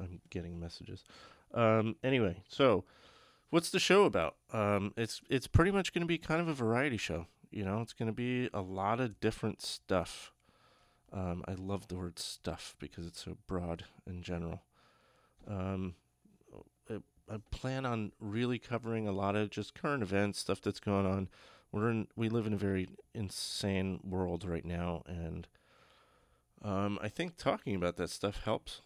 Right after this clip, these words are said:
a lot, you know? Um, comedy is a big thing for me.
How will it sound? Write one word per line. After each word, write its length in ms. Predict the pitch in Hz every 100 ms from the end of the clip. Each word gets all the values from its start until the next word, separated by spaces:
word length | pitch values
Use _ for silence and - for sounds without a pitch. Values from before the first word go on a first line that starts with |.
| _
a 60 | 90
lot, 260 | 80 76 - _ - -
you 120 | 113
know? 260 | 90 104 107 _ _
Um, 420 | 85 85 87 85 85 _ _ _ _ -
comedy 520 | - 117 131 135 139 -
is 140 | 113
a 40 | 113
big 200 | 127 -
thing 240 | 127 131
for 160 | - 123
me. 260 | 123 135